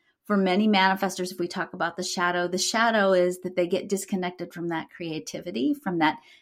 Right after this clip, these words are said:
natural alignment with source. And so they start to look ex-, outside of themselves for the next step, the next thing to do.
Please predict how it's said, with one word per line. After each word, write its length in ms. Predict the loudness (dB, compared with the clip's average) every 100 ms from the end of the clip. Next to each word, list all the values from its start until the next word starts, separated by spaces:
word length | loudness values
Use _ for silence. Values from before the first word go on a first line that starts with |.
| 0
natural 560 | 4 4 2 -2 -6 -4
alignment 640 | -6 -6 -6 -6 -8 -10
with 100 | -10
source. 540 | -8 -6 -4 -6 -8 -16 -20 _ 2
And 160 | 4
so 300 | 4 4 6
they 160 | 6 2
start 340 | 2 -2 -2 -2
to 100 | -2
look 300 | 0 -2 -2 -4
ex-, 260 | -4 -6 0
outside 460 | 2 2 0 2 2
of 80 | 2
themselves 560 | -2 -2 -6 -6 -12
for 180 | -4 -2
the 140 | -2 -2
next 300 | -4 -4 -10
step, 320 | -4 -4 -4
the 80 | -6
next 280 | -6 -6 -8
thing 180 | -10 -10
to 120 | -8
do. 260 | -6 -6